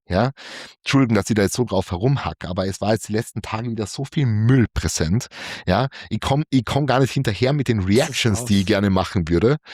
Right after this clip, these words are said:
Speaker 1: Ich komm gar nicht, und ich, ich komm nie dazu, im Podcast drüber zu ranten, ja? Äh, aber, <laughs> na, äh,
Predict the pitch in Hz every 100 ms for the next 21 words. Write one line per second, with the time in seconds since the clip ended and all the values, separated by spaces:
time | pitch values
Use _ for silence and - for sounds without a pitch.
0 | - - - - - 143 120 135 - 135
1 | 135 139 120 - 165 156 139 - 151 113
2 | - 156 - 104 87 - - 82 - 80
3 | 73 69 - 69 - - - - 90 120
4 | 139 - - _ _ 117 117 120 - 117
5 | 120 110 - 123 - 139 - 165 - -
6 | 110 127 113 - - - 104